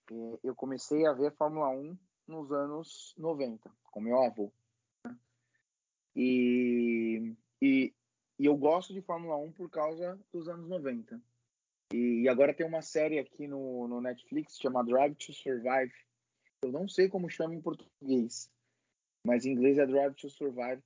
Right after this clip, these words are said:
que, que conta um pouquinho dos bastidores da Fórmula um. E é,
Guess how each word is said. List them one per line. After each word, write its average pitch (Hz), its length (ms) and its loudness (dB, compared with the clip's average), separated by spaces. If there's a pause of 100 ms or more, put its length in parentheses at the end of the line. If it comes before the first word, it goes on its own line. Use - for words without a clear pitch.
que, 139 260 -4
que 139 120 -10
conta 151 300 -8
um 151 60 -10
pouquinho 151 340 -2
dos 139 120 0
bastidores 139 560 4
da 139 100 0
Fórmula 135 360 0
um. 123 160 0
E 120 120 0
é, 131 160 -2